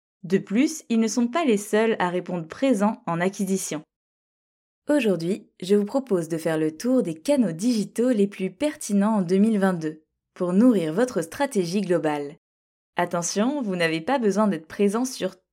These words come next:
tous ces canaux pour avoir une stratégie qui fonctionne. Comme toujours, le choix de vos canaux de communication dépend de votre persona, car il n'y a aucun intérêt pour vous d'être présent sur TikTok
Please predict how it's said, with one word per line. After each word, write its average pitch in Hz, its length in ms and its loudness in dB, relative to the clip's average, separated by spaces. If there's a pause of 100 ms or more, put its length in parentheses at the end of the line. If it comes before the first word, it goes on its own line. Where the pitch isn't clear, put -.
(100)
tous 320 240 2
ces 220 220 -4
canaux 190 400 -2 (240)
pour 196 140 2
avoir 196 180 4
une 196 80 2
stratégie 180 480 -4
qui 185 120 -10
fonctionne. 151 640 -6 (1200)
Comme 175 180 0
toujours, 185 580 -2
le 180 140 -4
choix 262 240 0
de 190 80 2
vos 165 160 -4
canaux 220 320 2
de 165 80 -2
communication 214 840 -2 (360)
dépend 226 460 0
de 196 100 2
votre 190 340 -2
persona, 175 680 -4 (540)
car 220 140 0
il 226 100 2
n'y 226 80 2
a 233 140 0 (100)
aucun 226 400 0
intérêt 226 420 0
pour 165 160 -8
vous 196 360 -8 (240)
d'être 190 260 2
présent 208 380 -2
sur 170 220 -8
TikTok 185 600 -8